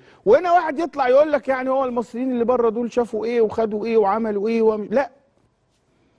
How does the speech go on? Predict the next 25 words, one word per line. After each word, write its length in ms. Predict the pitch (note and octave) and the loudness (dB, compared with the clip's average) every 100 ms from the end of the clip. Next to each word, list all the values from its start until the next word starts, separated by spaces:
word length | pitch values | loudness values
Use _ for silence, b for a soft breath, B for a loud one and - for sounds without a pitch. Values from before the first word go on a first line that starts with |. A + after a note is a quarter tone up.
| _ _ _ | _ _ _
ما 80 | D#3+ | -4
بتتحسبش 680 | D#3+ F3+ - F3+ E3+ - G3+ | -4 -10 -8 -2 -2 -2 -8
كده. 240 | B3 G3 - _ _ - | -8 -10 -12 _ _ -4
احنا 160 | G3+ | -2
ما 60 | F#3+ | 0
بنتكلمش 440 | F#3+ G#3+ B3 A#3+ A#3+ | -2 0 0 0 -2
هنا 140 | B3 | 0
عن 180 | G3+ F3 | 0 -2
مصريين 340 | E3+ F3 G#3+ | -4 -4 -6
في 100 | G#3 | -6
الخارج، 320 | D3+ A3 F#3+ C#3+ B - | -4 0 0 -2 B -2
لا، 240 | D#3+ D#3+ | 0 2
في 100 | D3 | -2
الداخل، 400 | D#3+ D3+ G#3 F#3 | -4 -2 -2 0
لانه 220 | E3 F#3+ G3 | -2 -2 -4
في 140 | G#3+ | -2
مصريين 440 | G#3+ E3+ F3 G#3 - b - | -4 -2 -2 -2 -4 b -4
بيتبرعوا 600 | D3+ D3+ D#3 G3 F#3+ E3 | 0 2 2 2 2 -2
ليه، 200 | F3+ F#3 | -4 -4
سواء 380 | D#3 E3 F3+ E3+ | 2 4 2 0
لتحيا 720 | F3 F3 - C#3+ D3 F3+ D#3+ | -6 -6 -6 -6 -6 -4 -2
مصر 340 | F3 F3 D#3+ | -2 -2 -4
او 80 | D#3 | -2
بيتبرعوا 580 | D3+ C#3 D3 F3+ F#3 F3+ b b _ | -4 -2 2 4 2 -4 b b _
للجمعيات 1900 | D3 F3+ F3 - C#3 C3+ C3+ C3+ A#2+ C3+ B2+ B2+ B2+ B2 C3+ D3 D3 E3 | -4 -2 -2 -2 -2 0 -2 -2 -2 -4 -4 -2 -2 0 0 0 2 2